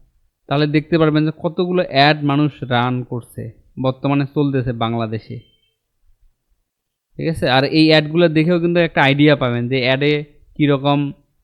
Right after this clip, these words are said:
আপনাকে, আহ, ডেস-, ডেসক্রিপশন বা, আম,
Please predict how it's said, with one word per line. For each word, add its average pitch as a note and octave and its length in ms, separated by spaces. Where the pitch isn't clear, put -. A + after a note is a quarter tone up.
আপনাকে, C3 420
আহ, A2+ 680
ডেস-, C#3 520
ডেসক্রিপশন D3 720
বা, C3+ 280
আম, A#2 480